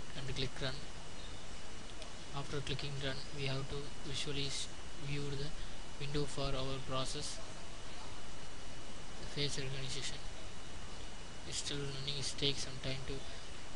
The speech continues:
obtain the window for our process. This is the initial process of our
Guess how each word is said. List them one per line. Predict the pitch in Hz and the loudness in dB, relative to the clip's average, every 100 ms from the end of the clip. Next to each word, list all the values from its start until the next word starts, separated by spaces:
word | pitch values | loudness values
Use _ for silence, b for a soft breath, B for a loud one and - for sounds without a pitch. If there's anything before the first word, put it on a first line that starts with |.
| - - | -2 -2
obtain | 135 143 143 143 | 0 0 0 0
the | 139 143 - - - - | -2 -2 -2 -4 -4 -2
window | 139 147 139 | 0 0 0
for | 139 135 | 0 0
our | 135 135 131 131 | 0 0 0 0
process. | 127 - 139 - - - - - - - - - | 0 0 0 0 0 -2 -2 -2 -2 -2 -2 0
This | 147 143 | 0 0
is | 139 143 | 0 0
the | |
initial | 135 135 - 147 135 | 0 0 0 0 0
process | 135 127 - | 0 0 0
of | 135 123 135 | 0 -2 -2
our | 131 131 | -2 -2